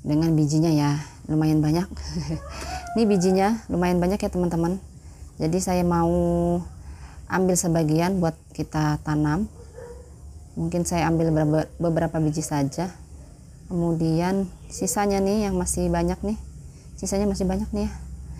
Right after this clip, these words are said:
Saya mau simpan. Bagaimana cara menyimpannya? Biasanya saya simpan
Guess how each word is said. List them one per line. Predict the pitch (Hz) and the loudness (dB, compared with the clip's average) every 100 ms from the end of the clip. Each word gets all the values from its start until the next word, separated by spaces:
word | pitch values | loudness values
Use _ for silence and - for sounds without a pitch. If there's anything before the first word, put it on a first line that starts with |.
| - - | -12 -8
Saya | - 208 208 | 0 2 4
mau | |
simpan. | 202 202 190 175 156 160 170 | 2 2 0 2 2 2 2
Bagaimana | 160 170 170 | 2 2 2
cara | 180 180 | 2 2
menyimpannya? | 175 175 175 175 208 | 4 2 2 2 2
Biasanya | 196 185 - 185 220 | 2 0 0 0 0
saya | 233 196 | 0 -2
simpan | 202 190 185 185 | 0 -2 0 -2